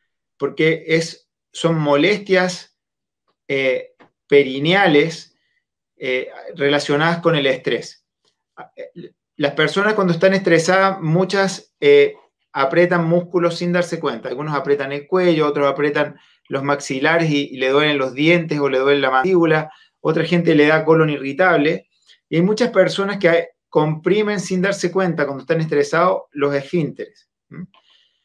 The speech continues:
Entonces, ese complejo esfinteriano que se comparte entre la vía urinaria y, y la, la parte rectal tiene músculos que son, eh, voluntarios y que uno los puede comprimir a voluntad.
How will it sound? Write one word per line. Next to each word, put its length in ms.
Entonces, 540
ese 340
complejo 440
esfinteriano 680
que 80
se 140
comparte 640
entre 460
la 180
vía 220
urinaria 720
y, 560
y 240
la, 240
la 160
parte 280
rectal 600
tiene 260
músculos 460
que 140
son, 460
eh, 560
voluntarios 800
y 80
que 80
uno 240
los 140
puede 260
comprimir 640
a 100
voluntad. 540